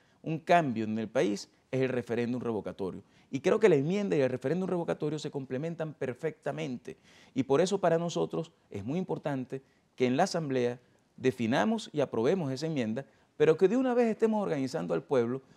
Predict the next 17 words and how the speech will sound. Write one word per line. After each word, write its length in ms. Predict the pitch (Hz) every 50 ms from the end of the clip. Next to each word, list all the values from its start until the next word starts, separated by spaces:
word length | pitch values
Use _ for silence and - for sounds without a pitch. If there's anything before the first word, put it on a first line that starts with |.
| _ _
para 180 | - 135 131 127
que 80 | 117 135
el 60 | 120
referéndum 420 | 127 127 - 131 135 151 175 175
revocatorio 540 | 160 156 147 131 - 127 - - 156 156 143
se 100 | 131 131
pueda 280 | - - 147 151 147 143
dar 280 | 151 151 139 120 - - _ _ _ -
y 80 | -
pueda 180 | - 135 131 123
ser 120 | 117 135 120
efectivo. 500 | 117 - 110 92 - - 85 78 85 -
¿Qué 80 | - 247
estamos 320 | 247 247 262 247 233 214
haciendo 280 | 180 165 185 170 170 -
para 200 | - 131 107 87
eso? 180 | - - -